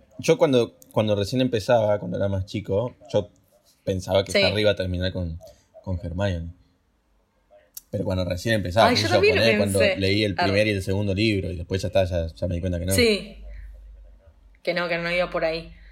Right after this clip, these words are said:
Speaker 2: No iba por ahí, amigo. <laughs> Dice, cuando fuiste al ver, a ver al cine la siete parte dos, ay, cómo me costó decir eso, tuviste que explicarle a tu acompañante por qué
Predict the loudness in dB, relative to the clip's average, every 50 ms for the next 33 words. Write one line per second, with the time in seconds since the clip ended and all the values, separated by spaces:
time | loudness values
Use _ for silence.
0 | -20 -20 _ _ _ _ 0 2 2 4 4 4 4 4 4 2 2 2 0 0
1 | 0 0 -2 -8 -16 -20 -18 -14 -12 -6 0 2 2 2 2 2 2 2 2 2
2 | 2 2 2 2 2 0 -4 -4 -4 -4 -6 -8 -8 -2 0 2 2 4 4 2
3 | 2 0 -2 -6 -12 -2 0 2 2 4 2 2 0 -2 0 2 2 2 2 2
4 | 2 4 4 4 4 2 2 2 0 -2 -6 -10 -16 -20 -18 _ 0 2 2 4
5 | 4 4 4 4 2 2 0 -2 -2 -2 0 0 2 0 0 -2 -4 -2 0 0
6 | 0 0 -2 -6 -16 -20 -20 _ _ _ _ _ _ _ _ _ _ _ _ _
7 | -8 -4 0 0 0 0 -2 0 0 0 0 2 0 0 0 0 -2 -2 0 0
8 | 0 0 -2 -4 -6 -4 -2 -2 0 2 2 2 2 2 0 0 -2 -6 -12 -18
9 | -20 -4 _ 0 2 2 2 0 0 0 0 0 0 2 4 4 4 4 2 4
10 | 2 2 2 2 0 0 0 2 0 2 2 2 0 0 0 0 0 0 0 2
11 | 0 0 0 2 0 -2